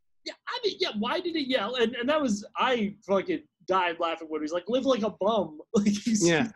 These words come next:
Speaker 2: yeah. And, like,
Speaker 1: Uh-huh.
Speaker 2: the thing he says immediately before that is, in the, in J F K's film, or in Oliver Stone's film J F K, why is the president suddenly assassinated by a stranger? No reason. When the, the whole movie is literally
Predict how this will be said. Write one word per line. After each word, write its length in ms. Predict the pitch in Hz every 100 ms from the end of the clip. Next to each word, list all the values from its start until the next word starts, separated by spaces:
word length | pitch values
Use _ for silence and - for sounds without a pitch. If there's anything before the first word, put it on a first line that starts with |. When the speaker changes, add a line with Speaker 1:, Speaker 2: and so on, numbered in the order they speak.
| _
Speaker 2:
yeah. 160 | 220 156 - - - - -
And, 120 | 180
like, 140 | 202 165
Speaker 1:
Uh-huh. 140 | 175
Speaker 2:
the 40 | 185
thing 180 | 208
he 80 | 208
says 220 | 196 196
immediately 400 | 175 165 175 175
before 320 | 147 139 170 156
that 160 | 135
is, 280 | 131 131 - _ - - -
in 120 | 156
the, 140 | 170 202
in 140 | 180 165
J 220 | 135 185
F 100 | 220
K's 320 | - 196 180 -
film, 520 | 165 170 165 160 160
or 160 | 165 156
in 160 | 165 156
Oliver 340 | 170 220 190
Stone's 400 | 190 175 160 147
film 280 | - 160 139
J 220 | 120 131
F 140 | 143 -
K, 240 | 170 127
why 220 | 107 127 160
is 160 | 151
the 100 | 139
president 440 | 139 151 143 135 131
suddenly 360 | 143 151 151 143
assassinated 640 | 151 147 151 143 135 139
by 160 | 139 139
a 40 |
stranger? 540 | - 190 185 135 107 107 - - -
No 180 | 160
reason. 540 | 208 143 139 156 170 175 - -
When 120 | 175
the, 80 | 196 269
the 80 | 170
whole 180 | 247
movie 260 | 208 196 180
is 100 | 147
literally 400 | 143 165 156